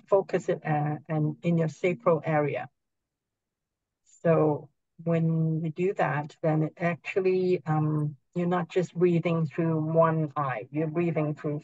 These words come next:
five eyes. So it's like you are five times stronger or, or easier to pull in the energy. So I would suggest,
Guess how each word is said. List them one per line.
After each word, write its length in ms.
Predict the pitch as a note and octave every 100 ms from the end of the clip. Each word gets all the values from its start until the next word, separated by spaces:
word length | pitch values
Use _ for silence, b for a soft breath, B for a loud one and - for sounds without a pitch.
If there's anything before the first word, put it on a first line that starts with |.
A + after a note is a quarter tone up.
| _
five 340 | F3 D#3+ D#3+ -
eyes. 360 | D3+ C#3 C#3 -
So 120 | D3
it's 200 | C#3 -
like 180 | C#3+ - - _ _ _
you 160 | E3 -
are 380 | D#3+ D#3 D3+ - -
five 500 | F3 F3 F#3 G3 F3 _ _ -
times 500 | D#3 D3+ D3+ D#3 E3+ - _ _
stronger 680 | - - E3 D#3 D3+ - - _ _ _ D3+
or, 260 | D3 C#3+ -
or 160 | D3+ -
easier 480 | F#3+ G3+ F#3 D#3+ C#3+
to 200 | C#3 D#3 -
pull 180 | F#3 E3+
in 220 | E3 D#3
the 160 | D#3 D3+
energy. 520 | D3 D3+ D3 C#3 C3+ _ _ _ _ _ _ _ _ _ _ _ _ _ _ _ _ _ _ _
So 480 | - D#3 D3 C#3+ -
I 120 | D#3
would 200 | D#3 D3+
suggest, 640 | - D#3 - D3+ E3 -